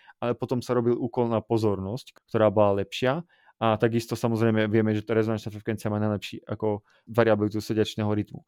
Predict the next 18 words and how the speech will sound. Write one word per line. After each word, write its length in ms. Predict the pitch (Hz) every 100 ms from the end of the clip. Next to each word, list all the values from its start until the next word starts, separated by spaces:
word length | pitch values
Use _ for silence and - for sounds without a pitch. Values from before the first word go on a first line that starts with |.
| _ _
Takže 160 | 107
to 80 | 107 113
bolo 160 | 127 113
ako 320 | 107 113 113
dokázané. 480 | 110 101 101 101 -
Avšak 320 | 123 - 120
čo 100 | -
je 60 | 135 110
ako 180 | 117 127 113
taký 240 | - 117 113
problém, 480 | - 113 104 104
čo 80 | 110
som 80 | 117
našiel 400 | 117 117 117 110 _ _
ďalšiu 320 | 113 120 123 131
štúdiu, 560 | - 110 104 113 151 _ _ -
je, 240 | 113 117
že 220 | 110 117